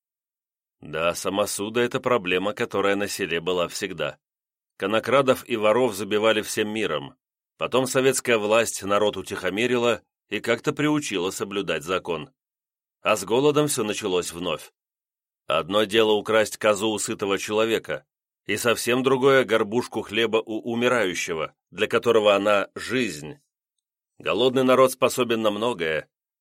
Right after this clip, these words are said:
и на справедливость с взаимопомощью, и на кровавую бездумную агрессию вместе с эгоизмом.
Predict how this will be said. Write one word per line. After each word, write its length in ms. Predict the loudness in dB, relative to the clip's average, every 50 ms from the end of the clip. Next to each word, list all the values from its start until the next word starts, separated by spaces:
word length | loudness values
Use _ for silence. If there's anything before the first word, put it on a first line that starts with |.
| _ -6 -4
и 80 | 0
на 120 | 0 0 0
справедливость 840 | 0 2 2 4 4 2 0 -2 0 2 4 4 4 2 0 -6 -10 -10
с 120 | -10 -10
взаимопомощью, 1120 | -8 -4 0 2 2 2 2 0 -2 -2 0 0 2 2 2 0 0 0 2 2 0 0 -2 _ _ _ _ _ _ -6
и 100 | -4 0
на 120 | 0 0
кровавую 520 | 2 2 2 4 6 4 6 6 4 4
бездумную 580 | 4 4 0 -2 0 0 0 2 2 4 4 4
агрессию 580 | 4 4 2 2 2 2 2 0 -2 -2 -2 -2
вместе 340 | 0 -2 -2 -2 -4 -8
с 80 | -6 -6
эгоизмом. 640 | -4 -2 0 0 0 -2 -4 -8 -12 -12 -12 -12